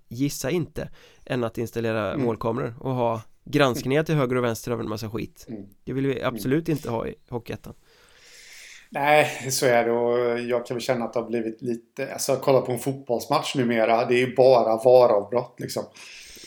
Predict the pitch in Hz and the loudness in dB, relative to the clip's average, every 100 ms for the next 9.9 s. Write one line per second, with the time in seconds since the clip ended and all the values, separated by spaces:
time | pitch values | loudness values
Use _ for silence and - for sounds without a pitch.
0 | - - 143 120 110 - - - - - | -20 0 2 2 -2 -8 -10 -10 -12 -12
1 | - - - - - _ _ - 151 147 | -14 -16 -18 -20 -20 _ _ -2 0 6
2 | 160 131 117 151 - - - - - 147 | 6 6 4 -2 -4 -10 -12 -16 -8 -4
3 | 127 123 135 123 143 151 151 - - 143 | -2 -4 -4 -6 -4 -4 -6 -10 -8 -4
4 | 143 139 - 135 123 - 117 95 - - | -2 -4 -4 -4 -4 -6 -8 -8 -12 -20
5 | - - - - - _ - 156 151 175 | -20 -20 -20 -20 -20 _ 4 6 8 6
6 | 175 165 165 147 135 135 127 - 135 131 | 4 2 0 0 2 0 -2 -6 -4 -4
7 | 117 - - 147 143 131 127 - - 143 | -4 -6 -2 0 0 -2 -6 -8 -4 -2
8 | 120 135 135 127 123 117 135 120 123 127 | 0 0 0 2 0 0 -4 -2 -2 2
9 | 127 117 113 120 - - 127 113 | 0 2 -2 -4 -8 -6 -4 -4